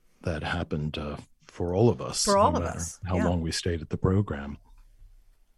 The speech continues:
Speaker 2: Well, and exactly. And all of us are still so close.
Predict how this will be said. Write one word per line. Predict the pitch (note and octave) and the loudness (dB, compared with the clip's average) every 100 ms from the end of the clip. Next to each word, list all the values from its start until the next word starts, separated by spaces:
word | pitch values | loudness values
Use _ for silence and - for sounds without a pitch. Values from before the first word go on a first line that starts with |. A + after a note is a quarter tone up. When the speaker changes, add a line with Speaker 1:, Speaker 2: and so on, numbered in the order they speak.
| _ _ _ - - | _ _ _ -20 -12
Speaker 2:
Well, | - D#4+ - | 0 0 2
and | A3 A3 | 0 0
exactly. | G#3+ F#3 B3 F4+ C#3+ - - - | -2 -2 -4 -4 -8 -10 -12 -10
And | E3+ E3 - | -8 -6 0
all | G#3 | 0
of | C4+ | 0
us | C#3 C3 | -2 -6
are | D3+ | -8
still | - - E3+ F3+ | -10 -6 -6 -6
so | F3 - F3+ | -8 -8 -8
close. | F3 - F#3+ G#3+ - - | -8 -8 -8 -10 -12 -14